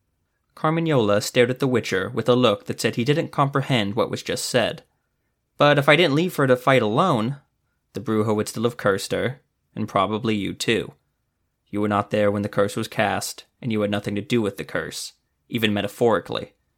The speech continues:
It's completely beyond you. How do you even know this happened?" "Because she told me," Carmignola sputtered. "A reliable source if I've ever heard one," Ethramel said.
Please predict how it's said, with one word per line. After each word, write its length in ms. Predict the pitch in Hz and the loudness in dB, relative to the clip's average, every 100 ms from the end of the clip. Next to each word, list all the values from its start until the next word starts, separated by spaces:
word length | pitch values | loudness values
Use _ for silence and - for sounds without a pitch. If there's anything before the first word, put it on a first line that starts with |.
| _ _ _ | _ _ _
It's 160 | 104 - | -8 -4
completely 440 | 107 - 123 117 | -2 0 0 0
beyond 360 | 104 101 90 90 | 0 -2 -4 -6
you. 280 | 64 - _ _ _ _ _ | -10 -12 _ _ _ _ _
How 200 | _ - | _ -4
do 100 | 127 | 0
you 60 | 131 | 2
even 180 | 120 113 | 2 0
know 120 | 113 | 0
this 140 | 104 | -2
happened?" 480 | - 113 - 58 - - _ _ _ _ _ _ | 0 -2 -2 -10 -14 -20 _ _ _ _ _ _
"Because 340 | 175 151 214 | -2 4 6
she 120 | 226 | 6
told 280 | 208 240 254 | 6 6 6
me," 280 | 135 78 - _ _ | 2 -2 -6 _ _
Carmignola 500 | - 101 98 95 90 | -4 -2 -2 -4 -4
sputtered. 540 | - - 90 76 98 - _ _ _ _ _ _ | -6 -4 -4 -4 -6 -8 _ _ _ _ _ _
"A 40 | |
reliable 460 | 147 160 202 226 214 | 0 2 4 2 0
source 340 | - 190 214 | 0 0 0
if 100 | 175 | 0
I've 200 | 190 214 | 0 2
ever 200 | 165 120 | 2 0
heard 200 | 107 98 | 2 0
one," 340 | 101 95 113 - _ - | 0 -4 -4 -8 _ -8
Ethramel 420 | 110 104 98 95 | -6 -2 -4 -4
said. 400 | - 95 104 | -2 -2 -2